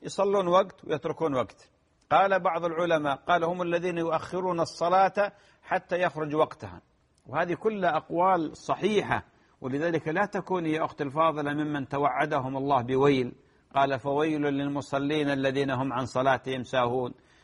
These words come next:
قال العلماء: ويل واد في جهنم لو وضع به جبل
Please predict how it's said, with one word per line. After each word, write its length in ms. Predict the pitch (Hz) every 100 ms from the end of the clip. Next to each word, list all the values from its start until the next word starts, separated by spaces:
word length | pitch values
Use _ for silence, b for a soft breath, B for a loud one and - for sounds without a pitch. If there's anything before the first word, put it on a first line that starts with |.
| b -
قال 220 | 147 147
العلماء: 540 | 131 147 147 139 131
ويل 340 | 139 160 156 -
واد 600 | 143 170 190 185 160 147
في 200 | 151 143
جهنم 540 | 147 156 160 151 143
لو 100 | 147 143
وضع 360 | 185 170 151 151
به 320 | 165 156 151
جبل 400 | 147 190 170 113